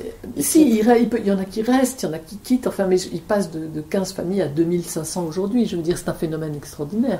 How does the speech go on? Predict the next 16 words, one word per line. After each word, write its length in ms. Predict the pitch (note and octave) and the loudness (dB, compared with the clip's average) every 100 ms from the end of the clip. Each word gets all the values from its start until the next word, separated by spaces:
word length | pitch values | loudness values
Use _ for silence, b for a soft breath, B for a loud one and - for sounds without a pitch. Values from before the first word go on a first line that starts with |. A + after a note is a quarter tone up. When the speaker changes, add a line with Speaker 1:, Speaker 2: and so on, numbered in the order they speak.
| - | -6
Speaker 2:
quand 120 | D#3 | -8
même, 280 | D3+ D3 C#3+ - | -8 -8 -10 -12
qui, 160 | D#3 | -12
c'est 160 | - - - - | -10 -14 -4 2
Auroville. 420 | C#3+ D3 C#3+ C#3 C3 B B B - | 4 4 0 -6 -8 B B B -8
On 80 | D#3 | -4
peut 160 | E4 | -4
critiquer 540 | - - - A#3 C4+ G#3 | 0 -2 -2 -2 0 2
Auroville, 440 | E3 D#3+ D#3 D3+ | 0 -4 -6 -8
bien 180 | D3+ C#3+ | -8 -10
sûr, 280 | - - D3 B B B - | -10 -12 -14 B B B -8
mais 100 | D#3+ | -6
je 80 | E3 | -4
pense 200 | F3+ F3 | -6 -8
que 160 | - | -12
chaque 180 | - | -14